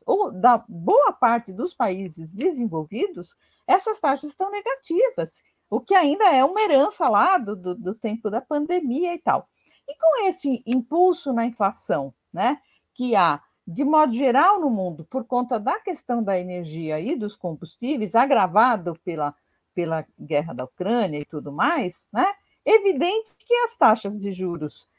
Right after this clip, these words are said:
eh, reais ficam ainda mais negativas, ou ficaram ainda mais negativas.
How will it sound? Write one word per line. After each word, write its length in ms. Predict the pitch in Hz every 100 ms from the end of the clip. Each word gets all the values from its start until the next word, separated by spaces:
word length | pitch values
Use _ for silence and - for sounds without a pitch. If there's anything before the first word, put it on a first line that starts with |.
| _
eh, 280 | 156 175 160 160
reais 760 | 269 226 202 339 311 220 -
ficam 300 | - 311 415
ainda 480 | 392 370 415 440 494
mais 240 | 381 294 269
negativas, 600 | 294 381 453 349 262 202
ou 80 |
ficaram 400 | 214 - 214 226
ainda 300 | 311 226 220
mais 220 | 285 214 226
negativas. 760 | 226 370 - 339 226 160 _